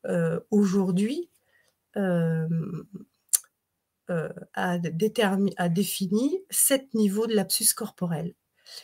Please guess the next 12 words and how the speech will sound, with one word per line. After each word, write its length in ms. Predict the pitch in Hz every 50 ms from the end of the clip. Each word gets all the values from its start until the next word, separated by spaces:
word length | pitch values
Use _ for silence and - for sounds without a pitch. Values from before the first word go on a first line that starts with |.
| - _ _ _ -
Et 320 | 214 233 233 226 214 -
je 100 | 190 180
dirais 440 | 175 185 214 214 208 240 254 262 262
que 140 | - - 233
la 420 | 214 202 196 190 185 185 185 190
technique 540 | 190 - - 196 - - 214 240 240 - -
aujourd'hui 680 | 202 180 196 190 185 185 185 202 208 214 214 202 - -
est 180 | 185 170 165 _
très, 260 | - - - - 220
très 220 | 214 - - - 202
bien 240 | 190 196 202 190 170
codifiée, 720 | - 190 175 165 165 170 - - - - 190 220 277 269